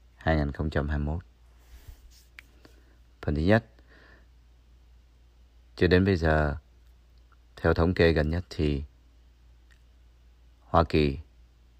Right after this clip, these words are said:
đã có ba mươi bốn chấm năm triệu ca dương tính và là số tử vong là sáu trăm hai mươi ngàn người.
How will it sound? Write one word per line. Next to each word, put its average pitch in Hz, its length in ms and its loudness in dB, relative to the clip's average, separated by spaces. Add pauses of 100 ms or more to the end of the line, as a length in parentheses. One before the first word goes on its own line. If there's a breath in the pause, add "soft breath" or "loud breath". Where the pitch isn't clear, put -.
(180)
đã 73 160 -4
có 82 340 4
ba 90 200 2
mươi 80 140 0
bốn 80 220 0
chấm 85 180 -4
năm 80 180 -4
triệu - 260 -2 (800)
ca 78 220 2
dương 80 220 -2
tính 82 320 -6 (3250)
và 73 120 -2
là 71 400 -4 (220)
số - 260 -2
tử 73 200 -2
vong 78 220 0
là 71 80 -4
sáu 71 200 -4
trăm 80 220 -4
hai 78 300 -6
mươi - 100 -10
ngàn 71 220 -6
người. 65 280 -8